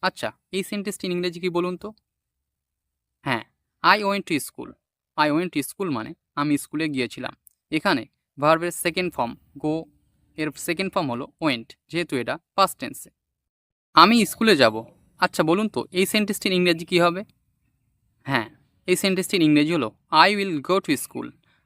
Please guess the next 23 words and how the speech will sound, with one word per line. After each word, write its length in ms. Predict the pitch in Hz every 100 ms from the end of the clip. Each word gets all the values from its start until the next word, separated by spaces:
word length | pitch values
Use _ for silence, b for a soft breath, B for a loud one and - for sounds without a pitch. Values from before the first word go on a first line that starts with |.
| _
"I 140 | 165 180
will 200 | 131 131
go 140 | 180 180
to 80 |
school" 280 | 156 - 196
মানে 220 | 131 120 180 _ _
আমি 240 | - 185
স্কুলে 320 | 175 - 160 120
যাব। 260 | - - - _ _ -
দারুণ, 360 | 135 170 131 - _ _ _
এখন 260 | - 151 202
আপনি 260 | 202 139 120
নিজেই 300 | 151 180 190
কিন্তু 380 | 190 165 117 123 _ _
টেন্স 320 | 160 170 - - _
পরিবর্তন 500 | 156 147 147 - 156
করতে 300 | 147 - -
পারছেন, 400 | 151 131 - 120 - _ _
কারণ 260 | 180 185 -
এই 140 | - 170
তিনটি 320 | - 190 208
সেন্টেন্সের 480 | - 180 185 - 185
মধ্যে 320 | 180 175 120